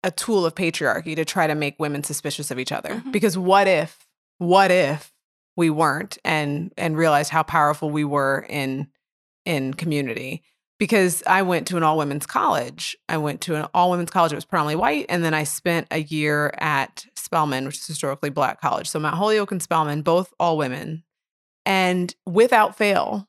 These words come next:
Speaker 1: when I tell people that I went to all-women's college, they say things like, "Oh, women are so catty," or, you know, they talk about women not being able to get along
Speaker 2: Mm-hmm.
Speaker 1: or whatever story or narrative they have. And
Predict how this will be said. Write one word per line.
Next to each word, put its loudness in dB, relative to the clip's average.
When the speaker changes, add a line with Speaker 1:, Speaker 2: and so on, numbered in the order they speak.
Speaker 1:
when 2
I 4
tell 2
people -2
that 4
I 4
went -2
to 0
all-women's 0
college, 2
they 2
say 0
things -4
like, -2
"Oh, 6
women 2
are 2
so 2
catty," -2
or, -4
you -4
know, -2
they 0
talk 2
about 2
women 0
not 0
being -2
able -2
to -2
get 0
along 4
Speaker 2:
Mm-hmm. -4
Speaker 1:
or 0
whatever 2
story 0
or 2
narrative 0
they -2
have. -2
And -4